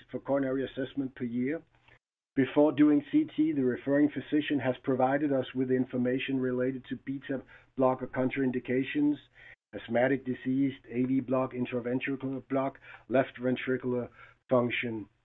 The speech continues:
Our pre-treatment regime is that based on an E C G that we have access to on beforehand, uh, we send to the patients a atenolol of one hundred milligrams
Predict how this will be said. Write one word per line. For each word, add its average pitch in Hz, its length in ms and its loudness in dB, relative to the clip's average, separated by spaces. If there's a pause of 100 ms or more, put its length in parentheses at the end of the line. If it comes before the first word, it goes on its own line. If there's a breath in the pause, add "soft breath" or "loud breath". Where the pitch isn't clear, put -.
(580)
Our 127 160 -2
pre-treatment 151 840 4
regime 151 560 4 (380 soft breath)
is 139 200 2 (100)
that 135 300 0 (300)
based 151 280 4
on 143 120 2
an 139 120 2
E 143 220 4
C 147 140 4
G 156 420 0 (440)
that 131 200 2
we 139 180 4
have 127 260 0
access 131 340 -2 (140)
to 139 280 2
on 127 120 -2
beforehand, 139 800 0 (460 soft breath)
uh, 127 340 4 (500)
we 151 440 6
send 151 300 4
to 143 80 4
the 131 120 -2
patients 147 500 2 (100)
a 139 60 -8
atenolol 143 580 2
of 120 80 -2
one 139 220 4
hundred 143 340 2
milligrams 135 640 2